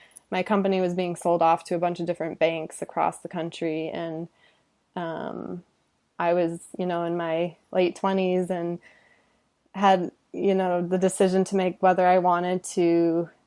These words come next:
really focus on my career. And if, if that was the case, I, the best decision was probably to leave and find a new job somewhere else, because it was looking grim for a lot of us employees on, like, whether or not we would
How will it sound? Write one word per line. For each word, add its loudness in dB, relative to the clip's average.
really 4
focus 2
on 0
my 0
career. 2
And -2
if, -8
if -2
that 8
was 6
the 4
case, 2
I, 0
the -4
best 6
decision 0
was -4
probably 2
to -2
leave 6
and -2
find 2
a 2
new 0
job 4
somewhere -2
else, 2
because -4
it -2
was -2
looking 0
grim 0
for 0
a 6
lot 6
of 4
us 0
employees 2
on, -2
like, -6
whether 2
or -4
not -4
we -2
would -2